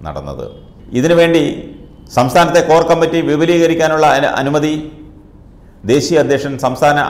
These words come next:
അധ്യക്ഷനിൽ നിന്ന് തേടുകയും ചെയ്തു. കഴിഞ്ഞ ദിവസം കോട്ടയത്ത് ചേർന്ന സംസ്ഥാന കോർ കമ്മിറ്റി യോഗത്തിൽ സംസ്ഥാന കോർ കമ്മിറ്റി വിപുലീകരിക്കാൻ അനുമതി ലഭിച്ച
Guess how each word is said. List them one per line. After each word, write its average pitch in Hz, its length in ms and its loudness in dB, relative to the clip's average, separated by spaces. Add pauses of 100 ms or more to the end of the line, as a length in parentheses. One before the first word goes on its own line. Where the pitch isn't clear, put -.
അധ്യക്ഷനിൽ 135 540 -4
നിന്ന് 123 220 -6 (280)
തേടുകയും 110 460 -4
ചെയ്തു. 76 200 -10 (920)
കഴിഞ്ഞ 123 240 0
ദിവസം 135 300 -2
കോട്ടയത്ത് 135 440 2
ചേർന്ന 123 200 -2 (120)
സംസ്ഥാന 131 320 -2 (100)
കോർ 123 140 0 (100)
കമ്മിറ്റി 123 400 -4
യോഗത്തിൽ 120 320 -2 (840)
സംസ്ഥാന 135 360 2 (100)
കോർ 131 200 2
കമ്മിറ്റി 127 340 -2
വിപുലീകരിക്കാൻ 127 680 -2 (840)
അനുമതി 131 340 0
ലഭിച്ച 117 220 -4